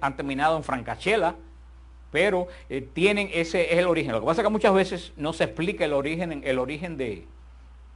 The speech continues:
el origen de las cosas, y en dos mil años que tenemos, muchas cosas se van, se van perdiendo. La misma intercesión de, de los santos, que es una realidad probada por la Escritura y no es el tema,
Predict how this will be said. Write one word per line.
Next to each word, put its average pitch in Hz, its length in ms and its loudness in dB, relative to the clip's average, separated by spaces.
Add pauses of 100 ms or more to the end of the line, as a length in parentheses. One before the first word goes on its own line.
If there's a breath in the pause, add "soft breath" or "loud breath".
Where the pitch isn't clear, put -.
el 131 120 2
origen 139 300 -2
de 151 60 -2
las 131 120 -2
cosas, 196 460 2 (440 soft breath)
y 208 320 0 (420)
en 151 140 -2
dos 147 160 0
mil 170 180 0
años 190 280 6
que 165 100 0
tenemos, 170 400 0
muchas 156 300 -6
cosas 170 280 -2
se - 140 -4
van, 135 380 -4 (400 soft breath)
se 117 100 -10
van 135 140 -4
perdiendo. 120 420 -8
La 143 140 -2
misma 202 200 0
intercesión 185 640 -4
de, 147 240 -4 (300 loud breath)
de 123 80 -2
los 127 120 2
santos, 180 280 2
que 143 80 -4
es 131 60 -2
una 147 400 -2 (240)
realidad 123 500 2
probada 131 460 0
por 131 100 -6
la 117 80 -6
Escritura 156 320 -8
y - 20 -6
no 131 120 -6
es 131 40 -6
el 120 120 -6
tema, 123 300 -6